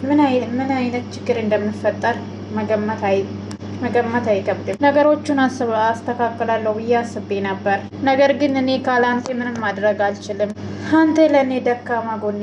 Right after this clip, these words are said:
ነኝ፣ ጎኔ ነክ። በአንተ ጉዳይ ማንም እንድናገረኝ አልፈልግም። ደግሞ ያችን ቤዛ ስርዓቷን ነው ማስይዛት። ቆይ ስሚኝ ሌሊ፣ አንቺ ከባርኪ ጋር ጓደኛ ነሽ አይደል? ኦ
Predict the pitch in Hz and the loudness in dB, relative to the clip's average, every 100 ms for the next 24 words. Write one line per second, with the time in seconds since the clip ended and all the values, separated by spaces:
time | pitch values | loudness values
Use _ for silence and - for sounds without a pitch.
0 | 202 196 208 208 - - - - 226 220 | -6 -6 -8 -10 -16 -14 -14 -6 -4 -4
1 | 226 208 208 - - - 202 254 262 277 | -2 -2 -4 -6 -12 -8 0 2 4 4
2 | 277 233 247 233 254 277 247 208 202 208 | 4 2 2 2 0 0 -2 -2 -2 -2
3 | 202 190 202 196 190 190 196 - 196 190 | -2 -2 0 -2 -2 -6 -8 -8 -6 -6
4 | 196 196 - - - 277 277 277 269 269 | -6 -8 -8 -10 0 2 4 4 4 2
5 | - 254 262 247 262 262 262 247 247 269 | 0 2 2 2 0 2 0 0 0 0
6 | 240 220 208 214 214 202 202 208 - - | 0 0 0 -2 -4 0 2 2 -2 -10
7 | - - - 294 320 320 320 294 240 233 | -10 -8 2 4 4 4 4 4 4 4
8 | 226 220 220 220 - - - - 302 302 | 2 0 -2 -4 -10 -12 -6 0 0 2
9 | 302 311 277 269 285 277 285 262 247 233 | 2 2 4 2 0 -2 0 2 0 0
10 | 240 226 240 226 - 226 233 - - - | -2 -2 -2 -4 -4 -4 -4 -6 -10 -12
11 | - - - - - - - - | -10 -10 -10 -10 -10 -10 -6 2